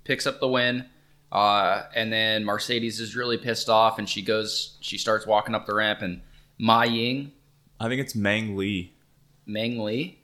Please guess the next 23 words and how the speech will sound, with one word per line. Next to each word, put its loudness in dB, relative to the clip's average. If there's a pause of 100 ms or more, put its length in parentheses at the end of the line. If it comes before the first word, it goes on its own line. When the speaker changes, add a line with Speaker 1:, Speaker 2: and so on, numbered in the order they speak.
(500)
Speaker 2:
I 0
don't 6
Speaker 1:
I'm 4
Speaker 2:
know. 8
Speaker 1:
looking 4
at, 6
I'm 0
looking 0
at -2
the -2
wiki 0
page, 0
and -6
it -10
says -8
Ma 2
Ying. 0 (840)
So 0 (360)
Speaker 2:
Okay. -2
Speaker 1:
maybe 2
it's -2
Meng -2
Li. -8